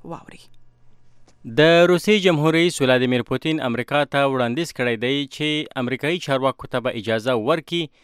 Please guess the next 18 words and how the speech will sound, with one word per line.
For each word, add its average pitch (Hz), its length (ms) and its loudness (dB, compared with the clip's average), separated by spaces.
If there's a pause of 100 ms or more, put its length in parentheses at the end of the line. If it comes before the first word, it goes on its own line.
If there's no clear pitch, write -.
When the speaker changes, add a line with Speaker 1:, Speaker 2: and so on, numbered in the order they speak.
(420)
Speaker 2:
چې 160 300 -2
په 170 180 2
مسکو 170 380 0
کې 185 160 -4
د 147 100 -4
هغو 165 300 -2
کسانو 143 420 -2
نه 139 60 -2
تحقیقات 123 540 -2
وکړي 165 360 -6
چې - 220 -10
شک - 320 -6
پې 120 80 -2 (100)
کېږي 131 280 -6
په 131 180 -4
دوه 120 160 -4
زره 120 260 -2
شپاړس 156 520 -2